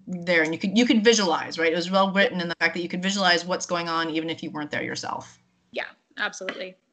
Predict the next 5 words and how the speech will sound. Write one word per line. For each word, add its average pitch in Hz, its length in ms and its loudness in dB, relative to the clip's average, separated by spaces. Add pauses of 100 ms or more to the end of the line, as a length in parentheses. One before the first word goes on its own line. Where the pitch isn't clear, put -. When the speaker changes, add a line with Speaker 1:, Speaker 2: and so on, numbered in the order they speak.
(760)
Speaker 2:
So 214 320 -6
Speaker 1:
Cool. 208 80 0
Speaker 2:
yeah, 240 180 2 (300)
super 370 120 -2
cool. 220 480 -10